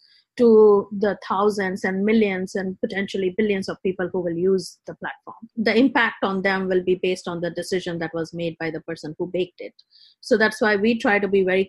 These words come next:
careful. We have a committee, uh, you know, for our clinical engine and knowledge that includes researchers, it includes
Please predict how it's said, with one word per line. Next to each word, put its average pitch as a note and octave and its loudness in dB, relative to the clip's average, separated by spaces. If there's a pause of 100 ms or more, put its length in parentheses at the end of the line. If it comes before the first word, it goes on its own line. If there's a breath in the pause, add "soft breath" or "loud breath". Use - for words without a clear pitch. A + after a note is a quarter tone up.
careful. F3+ -2
We F3+ -4
have F3+ -4
a E3+ -6
committee, F#3+ -2
uh, F3+ -8 (100)
you F#3+ -6
know, E3+ -8
for E3+ -6
our G3+ 0
clinical G3+ -2
engine G3 0 (380 soft breath)
and G#3 0
knowledge G3 0
that F#3 -2
includes G3+ 2
researchers, G#3 2
it F#3 -4
includes F#3+ 2